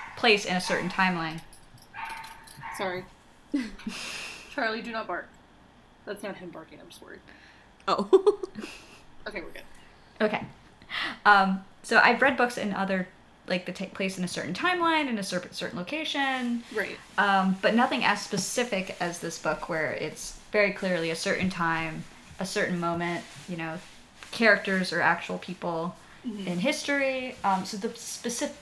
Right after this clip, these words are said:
Speaker 1: specificity of this book is definitely out of the normal, uh, out of the norm for me. Um, and it's, it was interesting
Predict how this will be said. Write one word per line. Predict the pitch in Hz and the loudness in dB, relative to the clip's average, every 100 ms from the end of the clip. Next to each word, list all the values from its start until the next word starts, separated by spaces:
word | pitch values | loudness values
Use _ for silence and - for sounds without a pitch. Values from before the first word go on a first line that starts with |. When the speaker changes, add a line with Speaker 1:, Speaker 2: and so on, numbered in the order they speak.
| - | -16
Speaker 1:
specificity | - 269 277 262 277 - 208 175 - | 2 4 4 0 -4 -2 -4 -4 -2
of | 180 175 | -2 -2
this | 180 | -6
book | - 170 160 | -4 -6 -4
is | 180 | -4
definitely | 175 170 160 165 | -2 -2 -4 -2
out | 151 160 - | 2 2 0
of | 175 165 | -4 -4
the | 185 170 175 | -6 -8 -6
normal, | 175 185 208 254 - | -2 -2 -2 -6 2
uh, | 208 185 | 4 6
out | 202 196 | 4 2
of | 185 | 2
the | |
norm | 190 190 226 | 2 2 0
for | 233 | -2
me. | 277 320 339 - - - - - - - | -4 -4 -6 -12 -16 -16 -14 -16 -20 0
Um, | 214 196 185 180 | 4 6 4 2
and | 196 | 0
it's, | 190 190 - - - - - - - - - - | 0 -2 -10 -12 -16 -20 -20 -20 -20 -20 -20 -4
it | 254 | 2
was | 269 | 2
interesting | 254 294 302 294 180 165 175 | 4 4 4 2 0 0 -4